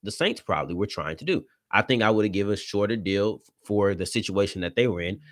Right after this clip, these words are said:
Admittedly, I'll be open, I'm a Saints fan, so let me just be very clear on what perspective that it is that I'm speaking from, not just, like, just an analytical side of things. I'm also speaking from a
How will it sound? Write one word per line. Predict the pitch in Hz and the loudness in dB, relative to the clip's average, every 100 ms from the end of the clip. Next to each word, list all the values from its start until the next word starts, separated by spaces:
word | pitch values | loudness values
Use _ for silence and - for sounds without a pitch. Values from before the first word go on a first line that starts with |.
| - | 4
Admittedly, | 135 139 160 113 101 107 | 6 8 6 4 4 4
I'll | 104 | 4
be | 92 | 4
open, | 107 107 90 | 4 4 2
I'm | 104 | 2
a | - | 2
Saints | 98 87 | -2 0
fan, | 101 90 80 | 0 0 0
so | - 90 87 - - | 2 2 2 -8 0
let | 110 | 6
me | 127 | 6
just | 107 110 | 6 2
be | 110 | 2
very | 104 110 92 | 2 2 2
clear | 123 107 | 2 2
on | 90 98 92 82 | 2 -2 -4 -2
what | 95 - | 0 0
perspective | - 95 - - - 123 117 110 _ _ | -2 -8 2 0 2 0 0 0 _ _
that | 117 107 | 2 2
it | 95 | 2
is | 107 107 | 2 0
that | 90 - | -2 4
I'm | 95 123 131 | 6 6 4
speaking | - 156 156 151 | -2 -4 -2 -2
from, | 170 165 160 _ _ _ _ _ - | -2 -2 -4 _ _ _ _ _ -2
not | 110 117 | 2 2
just, | 110 120 101 | 2 -2 2
like, | 104 95 | 0 0
just | 98 - | -4 -8
an | 90 | -2
analytical | 110 107 98 113 120 123 | 0 2 2 0 0 -2
side | - 131 135 | 2 2 2
of | 135 | 0
things. | 147 147 131 - | -2 0 -2 0
I'm | 113 | 2
also | 117 - 110 | 2 0 -6
speaking | - 123 117 110 98 | -4 -4 -2 -2 -4
from | 107 95 | -4 -4
a | 90 85 | -4 -6